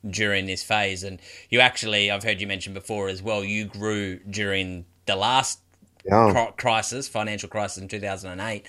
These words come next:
Speaker 1: um, was one of your biggest growth periods as well. Are you finding similarities between these two periods?
Speaker 2: Oh, most definitely. I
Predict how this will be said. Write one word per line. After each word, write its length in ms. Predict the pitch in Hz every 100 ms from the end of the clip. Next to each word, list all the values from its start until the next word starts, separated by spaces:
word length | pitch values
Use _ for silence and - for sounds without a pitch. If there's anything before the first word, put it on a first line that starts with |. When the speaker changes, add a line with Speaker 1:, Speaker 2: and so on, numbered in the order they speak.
| - - -
Speaker 1:
um, 140 | 107
was 140 | 107
one 140 | 117 107
of 60 |
your 240 | 101 104 104
biggest 360 | 95 104 101
growth 260 | - 101 98
periods 420 | - 101 98 95
as 140 | 92 90
well. 220 | 110 113
Are 60 | 92
you 240 | 98 107
finding 360 | - 107 104 101
similarities 640 | - 101 87 90 135 240
between 360 | - - 104 98
these 160 | 92
two 180 | - 104
periods? 600 | 95 98 98 139 226 - -
Speaker 2:
Oh, 140 | 175
most 260 | 139 147 147
definitely. 340 | 147 127 101
I 100 | 117